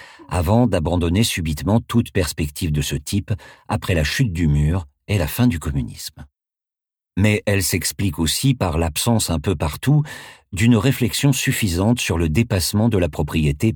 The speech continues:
purement privée. De fait, la guerre froide n'a pas seulement produit l'effet que l'on sait sur le système de relations internationales. Par bien des aspects, elle a également contribué à une glaciation de la réflexion sur le dépassement du capitalisme,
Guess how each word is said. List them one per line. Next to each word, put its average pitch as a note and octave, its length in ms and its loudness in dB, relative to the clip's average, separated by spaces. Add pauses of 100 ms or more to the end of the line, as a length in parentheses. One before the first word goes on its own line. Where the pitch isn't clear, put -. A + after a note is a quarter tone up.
(100)
purement E2 480 2
privée. - 420 -10 (1400)
De D#2+ 120 -2
fait, A#2+ 380 0 (520)
la A#2+ 140 4
guerre B2+ 220 4
froide D#3 300 0
n'a G2+ 180 4
pas A2 180 2
seulement F#2 400 2
produit E2+ 340 0
l'effet E2 340 0
que D#2 100 -2
l'on D2 140 2
sait C#3+ 200 2
sur D#2 160 -2
le D2+ 100 2
système E2 460 0
de D2+ 100 2
relations D2+ 420 0
internationales. D#2+ 760 -2 (480)
Par E2 160 0
bien F2+ 180 2
des D#2 180 2
aspects, G#2+ 380 0 (420)
elle E2+ 160 -2
a E2 100 2
également G2 460 2
contribué F#2+ 760 0
à G2 80 2
une F#2+ 200 2
glaciation E2+ 720 0
de D#2 80 -4
la D2+ 80 0
réflexion D2 540 0
sur D#2+ 220 -2
le D#2+ 100 2
dépassement G#2+ 640 0
du D#2 120 -2
capitalisme, D2+ 760 -2